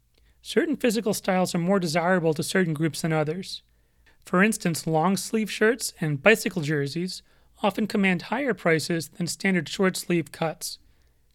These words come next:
Tank tops command even lower prices. Design. Some artwork and patterns entice shoppers to spend more. Artwork that demonstrates support for a cause,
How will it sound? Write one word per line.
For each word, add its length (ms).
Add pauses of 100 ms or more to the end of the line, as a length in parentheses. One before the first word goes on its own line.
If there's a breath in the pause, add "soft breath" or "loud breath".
Tank 260
tops 380
command 340
even 300
lower 240
prices. 720 (1400)
Design. 640 (1080)
Some 320
artwork 640
and 120
patterns 540
entice 320
shoppers 460
to 100
spend 400
more. 380 (960)
Artwork 380
that 120
demonstrates 560
support 380
for 180
a 60
cause, 580